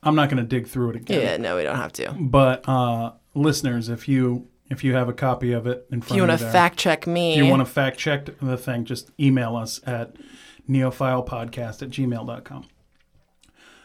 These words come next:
Speaker 1: Um, so he decides he's gonna go back to his flock. He goes back to his flock and meets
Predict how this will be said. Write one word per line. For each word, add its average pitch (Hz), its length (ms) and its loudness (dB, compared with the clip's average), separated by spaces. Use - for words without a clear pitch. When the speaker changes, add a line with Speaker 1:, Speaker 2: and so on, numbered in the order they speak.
Speaker 1:
Um, 117 560 -4
so - 480 4
he - 180 -4
decides 143 320 4
he's 139 100 0
gonna 139 140 2
go 127 140 -2
back 139 260 0
to 131 60 -6
his 120 120 -6
flock. 214 400 2
He - 180 -4
goes 120 320 -4
back 160 380 -2
to 247 80 0
his 247 120 -2
flock 143 480 0
and 131 220 0
meets 131 640 -2